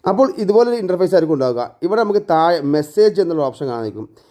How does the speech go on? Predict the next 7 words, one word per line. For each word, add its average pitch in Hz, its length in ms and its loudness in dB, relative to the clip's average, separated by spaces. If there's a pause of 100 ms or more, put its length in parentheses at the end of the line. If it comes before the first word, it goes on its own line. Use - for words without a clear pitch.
(220)
ഇവിടെ 202 140 4
നിന്നുകൊണ്ട് 180 380 4
നമുക്ക് 165 200 2 (100)
ഹായ് 156 240 2
ഇട്ട് 147 120 -8
കൊടുക്കാം. 123 280 -2 (1800)
ആ 165 40 4